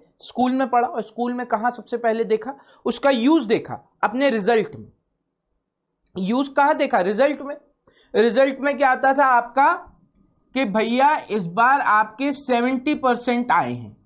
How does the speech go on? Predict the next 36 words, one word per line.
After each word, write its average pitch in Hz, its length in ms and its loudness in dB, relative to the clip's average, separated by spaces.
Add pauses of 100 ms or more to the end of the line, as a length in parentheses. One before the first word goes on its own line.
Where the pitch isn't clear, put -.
(380)
अब 262 140 0
ये 339 140 2
सेवेंटी 277 540 0
परसेंट 349 580 0
क्या 330 140 4
होता 233 260 2
था? 294 120 2
हमें 320 320 0
क्लासिफाई 254 600 2
करने 247 300 -2
में 254 100 -2
मदद 208 380 0
करता 147 300 0
था। 175 140 -6
सेवेंटी 240 400 -2
परसेंट 262 480 -4
क्लासिफाई 226 480 0
करने 226 280 -2
में 226 140 -8
क्या 220 120 2
मदद 208 260 -2
करता 196 340 0
है 226 160 2 (520)
कि 330 60 2 (240)
अगर 311 540 2 (200)
आपके 240 720 0
पांच 262 640 0
सब्जेक्ट 170 680 -4
है 196 260 0
और 226 380 -2
प्रत्येक 262 720 -4
सब्जेक्ट 220 600 -4
सौ 294 440 0
मार्क्स 196 400 0
का 160 160 0
है, 180 400 0